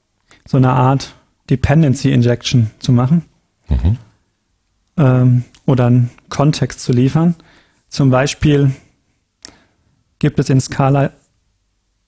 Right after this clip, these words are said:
Speaker 1: ja, ähm, recht schöne Future-Implementierung.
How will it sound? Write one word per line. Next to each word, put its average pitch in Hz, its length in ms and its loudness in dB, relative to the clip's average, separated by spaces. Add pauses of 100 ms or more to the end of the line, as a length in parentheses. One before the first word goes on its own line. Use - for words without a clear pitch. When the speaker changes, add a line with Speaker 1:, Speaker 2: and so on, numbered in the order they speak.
(220)
Speaker 1:
ja, 123 560 2
ähm, 120 260 2 (400)
recht - 300 -8 (340)
schöne 135 500 0 (120)
Future-Implementierung. 135 1160 0